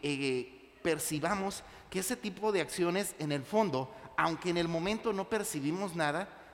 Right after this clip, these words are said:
pero después producen frutos abundantes. Muchas familias que todos los días en la noche se reúnen para orar, eh, rezar el Santo Rosario. Es verdad, a veces los chiquillos renegando, unos durmiéndose o lo que sea,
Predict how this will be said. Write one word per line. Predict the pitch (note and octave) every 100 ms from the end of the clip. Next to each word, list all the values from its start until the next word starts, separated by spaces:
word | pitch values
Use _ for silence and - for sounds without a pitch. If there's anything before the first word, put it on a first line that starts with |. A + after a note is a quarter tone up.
| -
pero | E3 D#3
después | D#3 D#3 F#3 F#3
producen | G#3+ F#3 G#3 G2+
frutos | F3 G3 G#3+ -
abundantes. | C3 A#2+ D#3+ G#3 D3 - - - - -
Muchas | D3+ F3 E3
familias | C3+ C#3+ D#3 E3 -
que | C#3+
todos | D3 D#3
los | D3 C3+
días | D#3 F3+
en | C#3+
la |
noche | B2 D3+ - D#3 D3+ - -
se | - B2
reúnen | B2 C#3+ E3 E3+
para | D#3 C3 B2
orar, | B2+ D3 D#3 A#2
eh, | C3
rezar | B2+ C3 D#3
el | D#3
Santo | D3 D#3+ D3+
Rosario. | D3+ C#3+ D#3+ D3+ - - -
Es | A#3
verdad, | G3+ D#3+ F3 F3+
a | E3+
veces | F3 F3
los | D#3
chiquillos | D3 D#3 E3+
renegando, | D3+ C3 C3 D3 E3 D#3+
unos | D#3+ E3
durmiéndose | D3 C3+ D3+ E3+ E3+ E3 -
o | C3
lo | C#3 C#3
que | D3+
sea, | G3+ A3